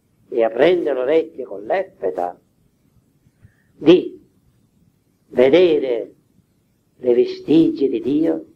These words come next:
e ascoltare la voce delle cose che parlano dell'amore di Dio. La scoperta del creato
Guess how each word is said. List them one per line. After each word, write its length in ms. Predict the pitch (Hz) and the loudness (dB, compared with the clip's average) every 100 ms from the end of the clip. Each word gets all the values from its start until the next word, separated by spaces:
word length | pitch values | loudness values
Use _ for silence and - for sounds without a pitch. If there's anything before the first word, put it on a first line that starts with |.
| _ _ _ _ _ _ _ _ _ _ _ _ _ | _ _ _ _ _ _ _ _ _ _ _ _ _
e 220 | - 117 120 | 0 4 4
ascoltare 840 | 120 - 120 - 135 143 127 113 | 2 -10 -10 -6 -2 0 0 -4
la 80 | 110 | -4
voce 460 | 113 151 160 - | 0 0 0 -6
delle 200 | 120 113 | -10 -8
cose 600 | 113 98 104 - 90 - _ _ _ _ _ _ | -8 -8 -10 -12 -20 -20 _ _ _ _ _ _
che 180 | - 127 | -4 -2
parlano 840 | - - 175 202 185 92 92 92 - _ _ - - | -2 0 0 0 -4 -10 -10 -12 -16 _ _ -16 -4
dell'amore 560 | 110 101 107 123 110 | -4 -4 -6 -6 -6
di 140 | 110 - | -8 -12
Dio. 320 | - - - _ _ _ _ _ _ _ _ _ _ _ _ _ _ _ _ _ _ _ _ _ _ | -14 -20 -20 _ _ _ _ _ _ _ _ _ _ _ _ _ _ _ _ _ _ _ _ _ _
La 220 | - 127 143 | -4 0 0
scoperta 720 | - 139 143 156 156 - 143 | 2 2 4 2 0 -6 -2
del 200 | 139 135 | -2 -4
creato 720 | 120 131 156 190 - 175 175 | -4 0 0 -2 -6 -16 -16